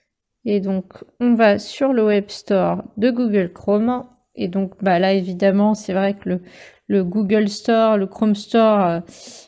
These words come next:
bah, évidemment, il est, il est pas forcément responsive. Donc, du coup, on zoome. Et puis, bah, on met, euh, donc, dans la barre de recherche. On va y arriver. Orange.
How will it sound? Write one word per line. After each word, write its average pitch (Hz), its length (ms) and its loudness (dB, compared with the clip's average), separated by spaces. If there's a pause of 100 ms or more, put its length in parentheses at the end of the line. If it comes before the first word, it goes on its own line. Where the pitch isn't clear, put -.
(120)
bah, 196 80 -2
évidemment, 202 600 2
il 190 200 -2
est, 175 160 -6
il 185 240 -6
est 190 40 -4
pas 226 200 4
forcément 220 500 -2
responsive. 208 800 -6
Donc, 175 260 -8
du - 100 -20
coup, - 240 -8
on 185 220 -2
zoome. 233 540 -2 (640)
Et 190 160 -2
puis, 208 480 -6
bah, 185 260 -4
on 180 120 -4
met, 202 480 0
euh, 175 320 -2
donc, 175 300 -10 (480)
dans 202 500 0
la 196 180 -2
barre 175 220 -2
de 180 80 -6
recherche. 170 680 -8
On 220 160 -2 (1700)
va 190 60 -12
y 185 140 -18
arriver. 190 580 -4 (1400)
Orange. 190 760 -2